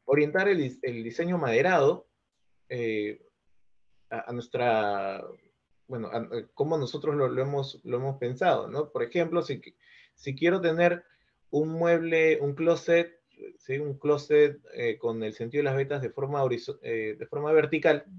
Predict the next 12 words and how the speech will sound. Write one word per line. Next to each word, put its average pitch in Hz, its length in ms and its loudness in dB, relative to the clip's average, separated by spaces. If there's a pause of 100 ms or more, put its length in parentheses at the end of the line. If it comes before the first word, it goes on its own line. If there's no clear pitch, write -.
(220)
¿no? 147 240 -10 (440)
Entonces 131 420 -6
me 120 160 -2
va 127 80 2
a 131 60 -2
servir 127 280 0
mucho, 120 640 0 (520)
eh, 104 340 -2
saber 117 400 2
manejar 110 500 -8 (160)
estos, - 640 -8 (240)
estos 107 640 -6